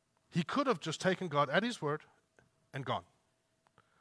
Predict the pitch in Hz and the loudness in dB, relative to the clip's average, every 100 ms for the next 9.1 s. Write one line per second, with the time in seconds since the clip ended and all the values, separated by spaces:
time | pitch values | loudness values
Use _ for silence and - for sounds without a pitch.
0 | _ _ _ _ _ _ _ _ _ _ | _ _ _ _ _ _ _ _ _ _
1 | _ - 127 143 170 120 - - _ _ | _ -6 -4 -2 0 -2 -4 -20 _ _
2 | _ _ _ _ _ _ _ _ _ - | _ _ _ _ _ _ _ _ _ -20
3 | - 156 143 143 226 214 - - 135 170 | -4 0 2 4 4 4 0 -2 4 4
4 | 156 - - - - _ _ _ _ _ | 2 -6 -12 -20 -20 _ _ _ _ _
5 | _ - 151 147 - - _ - - 156 | _ 2 4 4 -2 -14 _ -10 -4 0
6 | 151 135 _ _ _ _ - 151 190 208 | 0 -4 _ _ _ _ -12 -4 0 2
7 | 226 220 208 202 190 185 - - 214 180 | 4 6 6 6 4 0 -2 -4 0 0
8 | 107 123 196 202 208 175 - 196 175 104 | 0 4 6 6 4 2 2 4 4 2